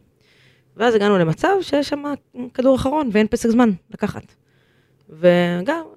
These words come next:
נקודה הפרש, לא היה פסק זמן לקחת, אז טפירו ג'ור-, ג'וניור לקח את הכדור, ניסה לעשות משהו, מסר למישהו, בקיצור, הפסידו. עכשיו,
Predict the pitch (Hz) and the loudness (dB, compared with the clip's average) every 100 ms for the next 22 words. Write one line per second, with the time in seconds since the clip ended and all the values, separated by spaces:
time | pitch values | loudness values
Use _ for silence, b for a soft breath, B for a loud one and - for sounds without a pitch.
0 | 247 233 247 240 233 233 285 277 - _ | -10 -2 2 4 2 0 -4 -10 -20 _
1 | _ _ 165 180 170 - - 165 156 160 | _ _ -2 0 0 -2 -12 -6 -6 -2
2 | 269 - 285 _ _ _ _ _ - 165 | -2 -2 -8 _ _ _ _ _ -12 -6
3 | 160 180 - 196 185 185 185 180 180 208 | -4 -4 0 2 2 0 -2 -4 2 4
4 | 214 185 165 190 - 196 170 185 269 262 | 4 2 -2 -6 -10 -8 -2 4 6 6
5 | 220 185 240 220 214 240 220 220 208 202 | 4 -2 0 2 0 -4 -4 -6 -4 -6
6 | 202 247 247 226 233 262 - 277 269 269 | -4 0 0 0 0 0 0 2 4 6
7 | 262 247 180 50 - 208 233 - 349 285 | 6 4 0 -6 -14 -6 -6 0 -2 -2
8 | - - 220 139 - _ _ _ _ _ | -10 0 0 0 -10 _ _ _ _ _
9 | _ _ _ _ - _ _ _ - 208 | _ _ _ _ -20 _ _ _ -2 -2